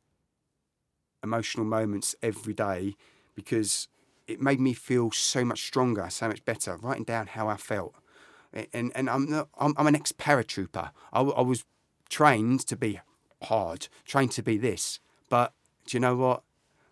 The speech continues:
Writing down how I felt and what I wanted to do, and even if it was teary moments, I wasn't ashamed. It actually made me feel stronger, made me feel better,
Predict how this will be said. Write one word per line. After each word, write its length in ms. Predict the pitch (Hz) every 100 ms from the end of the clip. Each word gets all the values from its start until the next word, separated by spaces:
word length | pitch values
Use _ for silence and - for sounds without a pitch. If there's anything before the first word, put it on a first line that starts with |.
| -
Writing 340 | 139 143 123
down 240 | 113 113 98
how 280 | - 113
I 100 | 107
felt 380 | 95 - 110 104 -
and 480 | 95 95 92 - - _ - - _
what 160 | 123 113
I 40 |
wanted 380 | 107 110 - 98
to 60 | 101
do, 600 | - 117 113 120 120 120
and 180 | 107 -
even 260 | 151 135
if 140 | 123 -
it 100 | 117
was 200 | 107 -
teary 420 | - - 123 110
moments, 640 | 123 139 98 - - - - - _ _
I 60 | 110
wasn't 240 | 147 113
ashamed. 260 | - 104 101
It 20 |
actually 180 | 127 120
made 120 | 113
me 60 | 101
feel 180 | - 101
stronger, 480 | - 135 127 - - - -
made 160 | 127
me 60 | 113
feel 240 | - 104 - -
better, 380 | 143 - 92